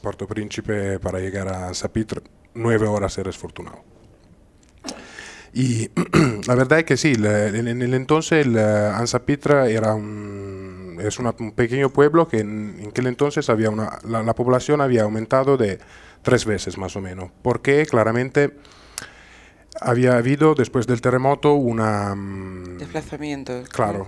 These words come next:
Speaker 2: ¿no?
Speaker 1: la gente volvía desde una ciudad completamente en ruina, volvía a las campañas, a las, em, a las aldeas,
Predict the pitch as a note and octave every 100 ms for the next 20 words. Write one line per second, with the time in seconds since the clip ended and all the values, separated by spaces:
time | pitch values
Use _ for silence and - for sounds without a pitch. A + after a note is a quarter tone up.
0 | - A#2+ A2+ C3+ C#3 D3 D3 C3 A#2 A2+
1 | A2 B2 B2+ B2+ F#2+ G2 A2 G2 G#2+ A2
2 | G#2+ - A#2+ A2+ - G#2 G#2+ G#2+ A2 A2
3 | A2 G#2 G#2 A2+ B2 C3 C#3+ D3 B2+ C3+
4 | G#2+ G2+ A2+ B2 B2 G2+ A2 G#2+ A2+ F#2+
5 | F#2 - F#2+ F#2+ F2+ - G2 F#2 F2 E2+
6 | E2 D#2 - - - - - G#2+ G#2 G#2+
7 | A#2+ B2 -